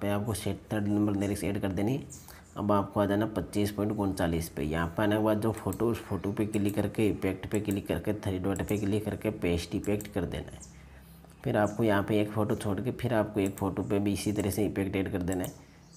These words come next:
फिर आपको यहाँ पे एक फ़ोटो छोड़ना है, फिर आपको एक फ़ोटो पे ऐड करना है। ध्यान देना आपको यहाँ पे एक फ़ोटो छोड़ के एक फ़ोटो पे ये वाला इफेक्ट ऐड कर देना। एंड तक जितनी भी फ़ोटो है, उन सारी फ़ोटो पे आपको एक फ़ोटो छोड़ के एक फ़ोटो पे इफेक्ट ऐड कर देना है।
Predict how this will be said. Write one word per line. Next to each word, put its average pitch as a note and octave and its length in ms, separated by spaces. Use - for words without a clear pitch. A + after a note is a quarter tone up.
फिर B2+ 140
आपको G#2 300
यहाँ G2+ 260
पे G#2 140
एक G2+ 120
फ़ोटो F#2+ 240
छोड़ना F2 360
है, F2+ 100
फिर A#2+ 180
आपको G#2 260
एक G2+ 160
फ़ोटो F#2 280
पे F2+ 140
ऐड E2+ 140
करना B1+ 220
है। - 180
ध्यान F#2+ 240
देना G#2 240
आपको G2+ 260
यहाँ G2+ 180
पे A#2 240
एक G#2+ 80
फ़ोटो A2+ 260
छोड़ G2+ 260
के A2 160
एक G#2+ 100
फ़ोटो G2 280
पे G#2+ 120
ये G2 160
वाला F#2+ 200
इफेक्ट G2+ 300
ऐड G2 200
कर F#2 100
देना। G#2 220
एंड F#2+ 260
तक G#2 100
जितनी G2 280
भी G#2+ 100
फ़ोटो G#2 300
है, D3+ 120
उन G#2 140
सारी G2+ 320
फ़ोटो G2 300
पे G#2+ 120
आपको A2+ 460
एक F#2+ 180
फ़ोटो G#2 260
छोड़ G2+ 220
के B2 160
एक A#2+ 120
फ़ोटो F#2+ 260
पे F#2 140
इफेक्ट F2 320
ऐड D#2+ 140
कर E2+ 160
देना C2 280
है। - 100